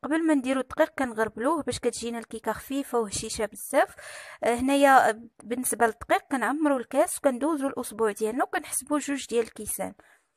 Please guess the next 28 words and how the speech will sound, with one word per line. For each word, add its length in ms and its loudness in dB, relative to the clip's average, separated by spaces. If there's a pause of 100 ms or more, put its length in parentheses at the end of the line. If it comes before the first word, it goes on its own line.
(760)
غادي 240 0
نضيف 260 -2
عليه 680 0 (160)
كيس 200 -6
واحد 220 -4
ديال 120 -2
السكر 280 0
الفاني، 460 -4 (600)
كنضيفوا 460 0
السكر، 680 2 (840)
سكر 300 0
سنيده 680 4
او 180 4
حبيبات، 640 2 (600)
غادي 240 4
نضيفوا 340 -2
الكاكاو 500 4
حتى 240 2
هو 140 4
غادي 260 4
نغربلوه 560 -2
باش 160 -2
كنزولوا 540 -2
منه 280 -4
هذوك 180 -6
الكويرات 640 0
اللي 100 -8
كيكونوا. 520 -6